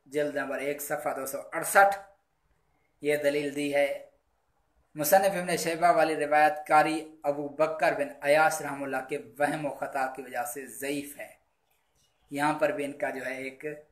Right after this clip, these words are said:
रावी है जो वहम, जिसको वहम लगता था और ख़ताकार था, जिससे मतलब ख़ता साबित है। और ये आप, अगर आपको ये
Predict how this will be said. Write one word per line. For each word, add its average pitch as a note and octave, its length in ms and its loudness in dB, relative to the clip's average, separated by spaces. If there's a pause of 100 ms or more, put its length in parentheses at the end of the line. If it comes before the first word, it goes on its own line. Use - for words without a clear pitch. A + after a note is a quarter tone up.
(400)
रावी C#3 440 0
है D3 200 0
जो C3+ 120 -8 (400)
वहम, D3 320 -2 (100)
जिसको C3+ 280 -8
वहम D3+ 320 0
लगता C#3+ 280 0
था D#3 200 0
और C#3+ 120 0 (760)
ख़ताकार D3 640 4
था, C#3+ 420 0
जिससे C3+ 300 -6
मतलब B2+ 460 -10 (680)
ख़ता D3 260 4 (640)
साबित E3 500 4
है। F3+ 420 -4
और D3+ 120 2
ये D#3+ 260 0
आप, - 420 0 (240)
अगर C#3 200 -2
आपको C3+ 300 -4
ये D3+ 160 -2